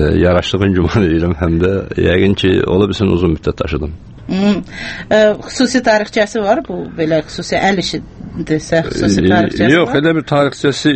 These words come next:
Speaker 1: yoxdur. Sadəcə olaraq, e, həbsxanada bir dustaqlar tərəfindən düzəldilib və mənə bağışlanılıb, hədiyyə olunub.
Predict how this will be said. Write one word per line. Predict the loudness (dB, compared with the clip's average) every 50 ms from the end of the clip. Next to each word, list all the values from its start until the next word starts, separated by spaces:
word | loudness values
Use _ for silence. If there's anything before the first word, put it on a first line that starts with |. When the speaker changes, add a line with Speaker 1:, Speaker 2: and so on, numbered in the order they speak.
| 4 4 4
Speaker 1:
yoxdur. | 4 2 0 0 -6 -4 0
Sadəcə | 0 0 2 0 0 2 2
olaraq, | 4 4 4 4 2 0 -6 -16 -20 -20 -20 -20 -20 -20 -20 -20 -20 -20 -20 -20 -20 -20 -20 -10 -6
e, | -4 0 0 2 2 2 2 2 0
həbsxanada | 0 -2 -2 -2 -2 0 2 2 2 2 2 2 0 0 -4 -12 -20 -20 -10 -6
bir | -4 -4 -4 -2
dustaqlar | -4 -4 -2 -2 -2 -2 0 -2 -2 -2
tərəfindən | -2 -2 -2 0 0 0 0 0 0
düzəldilib | 0 0 0 0 0 0 0 0 0 2
və | 2 2
mənə | 2 2 2
bağışlanılıb, | 0 0 0 -2 -2 -2 -2 -2 -2 -2 -4 -6 -8 -6
hədiyyə | -6 -4 -2 -2 -2 0 0
olunub. | -2 -2 -4 -6 -10